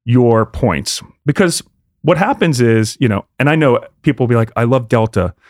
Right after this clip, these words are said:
I just want to fly Delta. I only want Delta points." And Delta's a great airline. But what happens when your friends are like, "Hey, let's all go to Dubai," and you can't use your Delta miles to fly any good airline nonstop to Dubai? Like, the goal of points is to diversify.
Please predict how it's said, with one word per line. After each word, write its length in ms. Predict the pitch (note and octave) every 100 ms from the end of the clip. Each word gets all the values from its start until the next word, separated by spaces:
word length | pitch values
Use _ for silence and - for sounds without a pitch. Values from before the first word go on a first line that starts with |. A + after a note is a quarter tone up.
| - _ _ C3+
I 60 |
just 220 | A#2+ D#3
want 140 | E3+ D3
to 40 |
fly 180 | - C3
Delta. 360 | D3 E3+ E3 D3+
I 160 | A2
only 200 | A2+ D#3
want 200 | D3 C3+
Delta 240 | A#2+ A#2 G2+
points." 340 | A#2 F#2+ - -
And 100 | A3
Delta's 280 | F4+ D#4 G3
a 60 |
great 200 | F#3+ F#3+
airline. 460 | F#3 D3+ F2 F2+ - _ _ _ _
But 400 | B3 G#3 A2 - _ _ -
what 140 | G3
happens 440 | G#3 G3 F3 E3 C3
when 280 | C3 C3
your 80 | A#2+
friends 300 | - C3 B2+
are 40 | B2
like, 160 | A#2
"Hey, 180 | - D#3+
let's 180 | C#3+ -
all 120 | C#3+
go 80 | C#3
to 100 | B2+
Dubai," 640 | A#2+ A#2 A#2+ G#2+ G2+ G#2+ - _
and 100 | C3
you 60 | B2
can't 260 | - D3 C3
use 120 | B2+
your 80 | A2+
Delta 280 | B2 B2+
miles 220 | A2+ G#2+ G#2+
to 100 | -
fly 220 | A2+ G#2+
any 140 | G#2
good 160 | G2 G2+
airline 340 | G2+ G2+ F#2+
nonstop 400 | F#2+ F#2 - F2+
to 80 | -
Dubai? 460 | F2+ E2+ E2+ C2+ - _ - - -
Like, 180 | A#2+ A2+
the 60 | C3
goal 300 | D3 F3 G3+
of 140 | -
points 360 | - A#2+ C#3 A#2+
is 220 | G#2+ -
to 160 | - G#2+
diversify. 760 | G2+ F2+ F2 - F2 D#2+ -